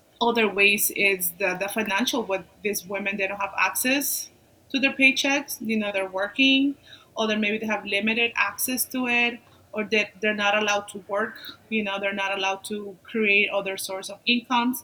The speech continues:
for them. Uh, however, with, specifically with a few or thirty percent of the Latinx women that I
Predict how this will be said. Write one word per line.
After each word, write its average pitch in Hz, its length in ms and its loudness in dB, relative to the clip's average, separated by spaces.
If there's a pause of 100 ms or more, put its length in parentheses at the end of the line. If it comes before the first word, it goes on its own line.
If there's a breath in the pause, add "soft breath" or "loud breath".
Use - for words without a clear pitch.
(140)
for 233 180 0
them. 226 440 0 (120)
Uh, - 80 -6 (240)
however, 214 720 0 (280)
with, 214 140 -2 (120)
specifically 247 500 -4
with 240 200 -4 (100)
a 214 100 -2
few 233 460 0
or 196 400 -4 (640)
thirty 254 200 4
percent 240 360 -4
of 214 100 -6
the 220 100 0
Latinx 196 640 -4
women 196 300 -6
that 185 120 -4
I 180 260 0